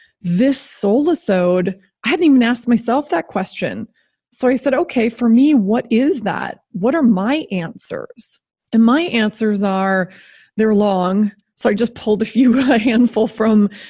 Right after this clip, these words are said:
my journal. My answers are work that's connected to my soul's purpose and nothing less.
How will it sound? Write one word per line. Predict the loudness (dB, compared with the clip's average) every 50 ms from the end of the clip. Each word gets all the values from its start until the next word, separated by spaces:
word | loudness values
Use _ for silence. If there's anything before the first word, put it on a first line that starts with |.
| -20 _ -4
my | -2 0 0
journal. | 0 0 0 0 2 2 2 2 2 0 -2 -2 -2 -2 -4 _ _ _ _ _ _ -4
My | -2 0 0
answers | 0 -2 -4 -4 -4 -4 -2 -2
are | 0 0 0 0 -2
work | -2 -4 -2 0 0 0 0 -2 -6 _ -18 -18 -20 _ _ _ _ _ _ -4
that's | -4 -4 -4 -6 -16
connected | -16 -10 -4 0 2 2 4 2 2 0 -2 -6 -6 -4 -2 -2 -2 -4 -8 -6
to | -4 -4
my | -4 -2 -2 -4
soul's | -4 -6 -4 -4 -4 -4 -4 -8
purpose | -14 -12 -8 -8 -8 -6 -8 -10 -10 -10 -12 -16 -20 -20 _ _ _ _ _ _ _ -4
and | 0 0 2 2 2 0
nothing | -2 -4 -6 -4 -6 -6 -6 -4
less. | -8 -10 -12 -12 -14 -16 -20 -20 -20 -20